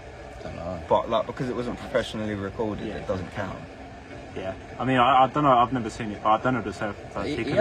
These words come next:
Speaker 3: have been
Speaker 1: lost races, that's
Speaker 3: Yeah,
Speaker 1: fair.
Speaker 3: of course he
Speaker 1: It's
Speaker 3: has.
Speaker 1: just no one's beat his world record. He might have beat him in that race, but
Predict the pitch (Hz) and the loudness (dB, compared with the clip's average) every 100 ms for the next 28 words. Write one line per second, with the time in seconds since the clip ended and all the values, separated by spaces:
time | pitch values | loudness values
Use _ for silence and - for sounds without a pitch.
0 | - 151 190 - 156 156 - - 151 185 | 4 0 -4 -6 -8 -8 -8 -10 0 4
1 | 196 131 110 131 185 170 - - 147 127 | 4 4 2 2 0 0 -4 -4 -4 -2
2 | 123 127 117 - 113 87 113 101 95 113 | 4 4 4 -2 -6 -4 -4 -2 -2 -2
3 | 85 73 92 139 90 113 87 98 87 80 | -4 -8 -2 0 0 -2 -4 -6 -4 -4
4 | 92 78 - | -4 -6 -12